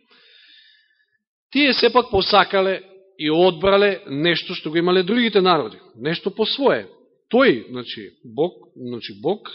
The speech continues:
често им ја исполнува желбата со цел неизгорчливото искуство што го стекнуваат на тој начин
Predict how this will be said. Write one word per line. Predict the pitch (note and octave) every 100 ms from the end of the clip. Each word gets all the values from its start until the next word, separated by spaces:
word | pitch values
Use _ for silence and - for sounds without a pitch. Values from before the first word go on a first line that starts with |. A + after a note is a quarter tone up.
| -
често | - B3 - A#3+
им | G#3 A3+
ја | F#3
исполнува | E3 - B3+ D#4+ C#4
желбата | E3+ F#3 F#3 D#3+ D#3 C3
со | C#3+
цел | B2+ F#3 F#3+ F3 F3 - _ _ -
неизгорчливото | C3+ A#2+ B2+ G3 F#3+ G3 F3 E3+
искуство | B2+ - - F#3 - D#3+ C#3+
што | - D3
го | B2+ A#2+
стекнуваат | A#2+ - B2 C#3 F3+ F3+ C#3+ B2
на | A#2
тој | E3+ F#3
начин | - - D3